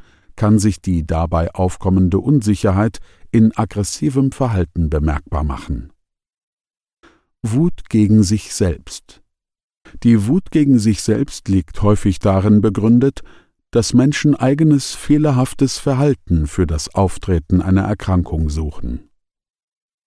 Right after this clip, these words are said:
Das Verständnis für diese Gefühlsanwandlungen ist wichtig für den Umgang mit wütenden Menschen. Wenn gesunde Menschen wütend sind,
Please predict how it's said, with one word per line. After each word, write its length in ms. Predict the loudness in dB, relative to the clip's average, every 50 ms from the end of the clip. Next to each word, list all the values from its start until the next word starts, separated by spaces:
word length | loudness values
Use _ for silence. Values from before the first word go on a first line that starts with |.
| _ _ _ _ _ _ _ _ _ _ _ -20 -4
Das 360 | -2 -2 0 0 -4 -6 -8
Verständnis 720 | -6 -4 -4 -4 -2 0 -2 -2 0 0 0 0 0 -2
für 160 | -2 -2 -4
diese 300 | -2 -2 -2 -2 -2 -4
Gefühlsanwandlungen 1400 | -6 -6 -10 -6 0 2 2 2 0 -2 -2 2 4 4 4 4 4 2 2 4 2 2 2 2 2 2 0 0
ist 220 | -4 -6 -4 -2
wichtig 500 | -2 -2 -2 -4 -6 -6 -6 -6 -8 -10
für 160 | -6 -6 -4
den 160 | -2 -2 -4
Umgang 540 | -2 0 2 2 2 2 2 2 2 2 2
mit 280 | 0 0 -4 -6 -4 -2
wütenden 560 | -2 -2 -2 -2 -4 -2 -2 -2 -2 -2 -2
Menschen. 560 | -2 -4 -4 -6 -8 -8 -8 -8 -8 -8 -10 _ _ _ _ _ _ _ _ _ _ _ _ _ _ -10
Wenn 420 | -4 0 2 4 4 4 4 4 4
gesunde 480 | 2 0 2 2 0 0 2 0 2
Menschen 520 | 2 2 0 0 -2 0 2 2 2 2 2
wütend 400 | 0 -2 -2 -4 -6 -6 -6 -6
sind, 400 | -6 -4 -2 -2 -4 -4 -8